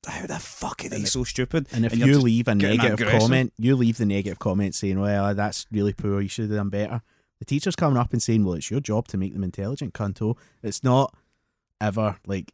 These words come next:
Speaker 2: "Right, child, now you study, like, something's wrong." It's, yeah, it's fucked up. It's,
Speaker 1: Yeah.
Speaker 2: um, team teacher here.
Speaker 1: I remember I nearly f-, had a fight with my P E teacher.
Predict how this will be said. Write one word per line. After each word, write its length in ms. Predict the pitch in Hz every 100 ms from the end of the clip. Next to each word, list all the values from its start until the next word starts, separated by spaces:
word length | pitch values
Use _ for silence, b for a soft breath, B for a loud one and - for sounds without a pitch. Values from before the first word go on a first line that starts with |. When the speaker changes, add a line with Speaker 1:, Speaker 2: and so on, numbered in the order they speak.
| _ 90
Speaker 2:
"Right, 260 | 87 87
child, 460 | - 98 92 87 - - _ -
now 140 | 92
you 260 | 92 92 90
study, 460 | - 85 85 92 - _ -
like, 140 | 92
something's 360 | - 98 98 87
wrong." 300 | 85 90 92 -
It's, 360 | 90 - - -
yeah, 220 | 95 95
it's 120 | -
fucked 240 | - 135 120
up. 240 | 156 -
It's, 400 | 107 - - - _ _ _ _ _ _ _ _ _ 101
Speaker 1:
Yeah. 180 | 101
Speaker 2:
um, 220 | 120 123 117 _ _
team 180 | 123 131
teacher 340 | 117 113 -
here. 200 | 127 131 - _
Speaker 1:
I 80 | 92
remember 320 | 131 147 127
I 80 | 104
nearly 280 | 98 98 95
f-, 200 | - - -
had 180 | - 98
a 40 | 92
fight 300 | - 101 -
with 100 | 107
my 120 | 92
P 240 | - 92 95
E 20 |
teacher. 400 | - 120 -